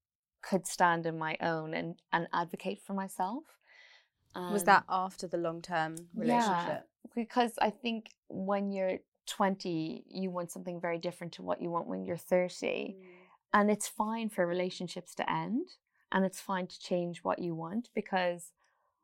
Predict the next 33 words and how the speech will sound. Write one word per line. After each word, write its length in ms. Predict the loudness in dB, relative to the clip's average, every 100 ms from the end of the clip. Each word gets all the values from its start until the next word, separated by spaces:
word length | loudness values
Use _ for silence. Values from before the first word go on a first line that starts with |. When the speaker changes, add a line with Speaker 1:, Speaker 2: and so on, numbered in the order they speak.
| _ 2
Speaker 1:
even 240 | 2 4
my 100 | 0
career 540 | -2 -4 -2 2 4 2
and 120 | 0
my 120 | -2
wants 360 | 0 -2 -4 -6
in 80 |
my 120 | -4 4
life 400 | 6 6 4 -4
are 100 | -2
very 220 | 0 0
different 340 | -2 -6 -10 -8
to 180 | -10 _
what 240 | -2 2 2
I 40 |
wanted 320 | 0 -6 -8
when 120 | -6
I 40 | -4
was 120 | -6
twenty 520 | -10 -10 -10 -10 -10 -12
to 80 | -4
what 180 | -2
I 100 | -2
want 180 | -6 -8
when 160 | -6 -6
I'm 140 | -6
thirty. 680 | -6 -4 -4 -6 -8 -8 -8 _ -20 -20 -20 _ _ 2
And 480 | 4 4 -2 -8 -10 -14 _
I 140 | -6 -6
think 420 | _ -2 -2 -2
we 140 | 2
often 640 | 2 2 -10 -4 -2 -2 -8
think 440 | -2 -2 -2